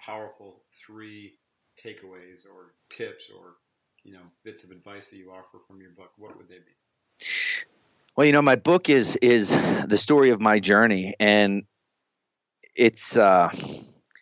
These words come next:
Speaker 2: you know, without, I, I think of my story often, and, and I've been told by people in the speaking industry, you know, you need to niche down, you need to narrow down and, and pick your specific audience.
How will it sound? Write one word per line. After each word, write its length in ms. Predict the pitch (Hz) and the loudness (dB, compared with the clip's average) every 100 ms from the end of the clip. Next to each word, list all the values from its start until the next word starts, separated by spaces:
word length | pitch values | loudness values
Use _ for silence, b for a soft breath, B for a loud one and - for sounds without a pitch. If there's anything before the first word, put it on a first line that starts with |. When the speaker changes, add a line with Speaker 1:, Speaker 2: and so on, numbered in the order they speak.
| b b b b _ _ _ _ _ _ - | b b b b _ _ _ _ _ _ 0
Speaker 2:
you 60 | |
know, 80 | 135 | 4
without, 320 | 139 151 143 | 4 4 2
I, 240 | 123 101 123 | 0 2 4
I 80 | 139 | 4
think 220 | - 202 | 2 -2
of 40 | 202 | 0
my 80 | 143 | 0
story 460 | - 143 123 110 | 0 2 4 6
often, 520 | 95 101 92 - 82 87 | 6 4 0 -8 -8 -4
and, 220 | 101 95 | -4 -2
and 160 | 104 98 | -2 0
I've 140 | 98 | 0
been 140 | 95 104 | 0 0
told 320 | - 123 110 | 2 2 4
by 260 | 104 98 95 | 4 4 2
people 300 | - 107 107 | 2 0 0
in 60 | |
the 60 | 104 | 0
speaking 380 | - 110 104 98 | 0 -2 0 -2
industry, 320 | 98 - 104 | -2 0 0
you 40 | |
know, 100 | 98 | 2
you 80 | 95 | 0
need 160 | 98 107 | 0 0
to 80 | 101 | 2
niche 260 | 101 - | 0 0
down, 140 | 98 98 | 2 2
you 60 | |
need 100 | 101 | 2
to 60 | 104 | 2
narrow 220 | 98 95 | 4 2
down 340 | 95 92 92 95 | 4 4 4 0
and, 100 | 92 | -2
and 140 | 95 | -4
pick 220 | - 110 - | 2 0 2
your 100 | 120 | 0
specific 540 | - 95 98 95 92 | 0 0 0 0 2
audience. 560 | 87 95 90 85 - | 2 2 0 -2 -6